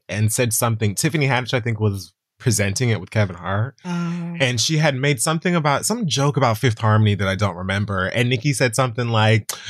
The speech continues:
Speaker 1: "Don't come for Fifth Harmony because Normani is that bitch." Like, do you remember that?
Speaker 2: I vaguely do, but also, didn't that group split up, like, three weeks later? And is
Speaker 1: No,
Speaker 2: that
Speaker 1: I think they were split up prior to that.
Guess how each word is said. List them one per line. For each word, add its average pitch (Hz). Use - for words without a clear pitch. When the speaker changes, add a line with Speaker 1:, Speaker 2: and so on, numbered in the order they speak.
Speaker 1:
"Don't 196
come 262
for 254
Fifth 220
Harmony 196
because 170
Normani 156
is 135
that 127
bitch." 110
Like, 143
do 180
you -
remember 190
that? 214
Speaker 2:
I 285
vaguely 285
do, 233
but 233
also, 247
didn't 247
that 262
group 233
split 214
up, 208
like, 170
three 196
weeks 214
later? 196
And 208
is 202
Speaker 1:
No, 208
Speaker 2:
that 190
Speaker 1:
I 175
think 214
they 254
were 240
split -
up 185
prior 180
to -
that. 127